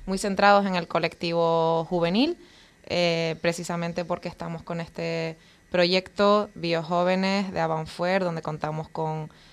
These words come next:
con Alejandro y con Judy como profesionales que, bueno, que están acercando toda esta, eh, problemática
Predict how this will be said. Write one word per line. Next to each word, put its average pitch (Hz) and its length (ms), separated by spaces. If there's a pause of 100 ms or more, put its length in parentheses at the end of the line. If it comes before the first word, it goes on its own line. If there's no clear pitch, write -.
(160)
con 165 180
Alejandro 165 800 (260)
y 175 140
con 175 320
Judy 170 300
como 160 760
profesionales 170 840
que, 165 800
bueno, 190 260
que - 80
están 175 260
acercando 180 680 (400)
toda 175 320
esta, 160 1300 (140)
eh, - 260
problemática 190 840